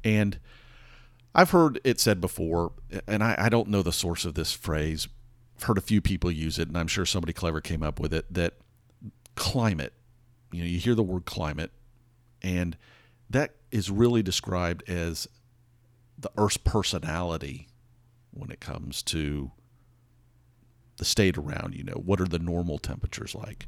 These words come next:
How much normal rain do we get? How often do we see clouds? So it's kind of the personality, and weather being more the mood. So in planning for this eclipse, and if you really want to go see it,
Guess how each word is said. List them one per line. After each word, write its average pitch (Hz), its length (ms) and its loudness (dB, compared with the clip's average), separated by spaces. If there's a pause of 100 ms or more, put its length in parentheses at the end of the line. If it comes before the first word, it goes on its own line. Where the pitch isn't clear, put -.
(280)
How 95 140 -2
much - 280 -2 (400)
normal 104 360 4
rain 76 240 -2
do - 80 -8
we 50 60 -6
get? - 200 -10
How 98 220 4
often 95 200 -2
do 82 80 -4
we 87 120 -4
see - 240 -6
clouds? - 480 -10 (160)
So - 100 -12
it's - 80 -4
kind 113 160 2
of - 80 -2
the - 60 6
personality, - 400 -2
and 107 80 2
weather 135 280 10
being 101 280 4
more 98 180 8
the 85 100 2
mood. 78 540 0 (1300)
So 123 320 10 (320)
in 127 180 4
planning 214 420 4
for 110 100 4
this 90 220 4
eclipse, - 400 -2
and 95 80 2
if 92 100 2
you 104 80 6
really 120 240 12
want 117 160 6
to 95 80 4
go 90 120 2
see - 240 0
it, - 180 -2